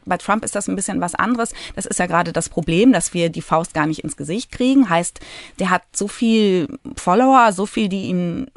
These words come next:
begeistert nachjubeln und das ja jetzt auch ikonisch verklären, also Trump wird ja so eine Art Christusfigur im Moment,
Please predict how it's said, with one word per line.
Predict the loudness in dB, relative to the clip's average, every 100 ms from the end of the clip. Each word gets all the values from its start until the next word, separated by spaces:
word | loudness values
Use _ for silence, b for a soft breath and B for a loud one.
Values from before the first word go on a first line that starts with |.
| -20 -18 -16 -6
begeistert | -2 -2 0 -2 -2
nachjubeln | -8 -8 -8 -4 0 2 4
und | 2 0
das | -4
ja | -2
jetzt | 0 0 -2 -2
auch | 2 2 0 B B B
ikonisch | -6 -2 -2 -2 -4
verklären, | -6 -4 -4 0 2 2
also | 0 -6
Trump | -4 -4 -4
wird | -4
ja | -4
so | -2
eine | 0
Art | 0 -2 -6 B
Christusfigur | -6 -2 -2 -2 -2 -2 -4 -2 0 0
im |
Moment, | 0 0 0 2 2